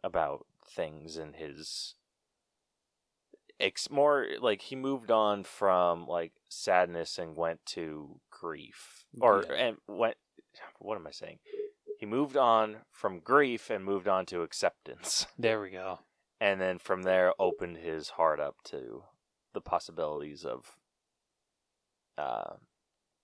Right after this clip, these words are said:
Speaker 1: the things around him. So maybe, like, the relationship with the, uh, with the woman
Speaker 2: Mm-hmm.
Speaker 1: that he was, uh,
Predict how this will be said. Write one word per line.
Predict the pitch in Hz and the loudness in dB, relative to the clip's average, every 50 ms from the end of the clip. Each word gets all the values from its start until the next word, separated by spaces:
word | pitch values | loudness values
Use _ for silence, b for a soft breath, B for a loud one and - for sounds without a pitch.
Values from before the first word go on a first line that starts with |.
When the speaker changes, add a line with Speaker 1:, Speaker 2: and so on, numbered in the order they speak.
| _ _ _ _ _ _ _ _ _ _ _ _ _ _ _ _ _ _ _ _ | _ _ _ _ _ _ _ _ _ _ _ _ _ _ _ _ _ _ _ _
Speaker 1:
the | 120 | -12
things | 90 - - 90 82 82 78 | -12 -8 -8 -8 -8 -6 -8
around | 78 76 73 71 73 73 73 78 78 | -8 -6 -6 -6 -6 -8 -10 -12 -14
him. | - - 58 58 - | -14 -14 -14 -14 -12
So | - - | -12 -10
maybe, | 85 73 73 71 69 69 | -8 -8 -8 -6 -4 -4
like, | 76 67 - | -4 -4 -4
the | _ 95 | _ -6
relationship | 90 87 76 76 76 73 - - - 78 80 - - - 76 71 - - | -4 -4 -4 -4 -6 -8 -8 -10 -12 -12 -12 -12 -8 -8 -8 -8 -8 -10
with | 78 73 - _ | -12 -12 -12 _
the, | _ 76 76 69 71 73 73 | _ -16 -16 -14 -12 -10 -8
uh, | 65 60 60 62 58 62 - - _ _ _ _ _ _ _ _ _ _ _ _ _ _ _ _ _ _ _ _ _ _ _ _ _ _ _ _ _ _ _ _ | -6 -4 -4 -6 -6 -8 -14 -18 _ _ _ _ _ _ _ _ _ _ _ _ _ _ _ _ _ _ _ _ _ _ _ _ _ _ _ _ _ _ _ _
with | 107 95 - | -8 -8 -6
the | - | -10
woman | 82 82 85 82 78 76 73 73 76 76 _ _ _ _ _ _ _ _ - | -10 -8 -8 -8 -6 -8 -12 -14 -16 -20 _ _ _ _ _ _ _ _ -20
Speaker 2:
Mm-hmm. | 107 98 98 101 95 _ _ _ _ _ _ _ _ _ _ _ _ _ _ _ _ _ _ _ _ _ _ _ _ _ _ _ _ _ _ | -20 -20 -20 -20 _ _ _ _ _ _ _ _ _ _ _ _ _ _ _ _ _ _ _ _ _ _ _ _ _ _ _ _ _ _ _
Speaker 1:
that | - 87 80 | -6 -6 -4
he | 87 85 | -4 -6
was, | 80 82 80 78 - - 104 | -6 -6 -8 -8 -10 -6 -4
uh, | 95 71 64 67 73 | -2 0 0 -2 -2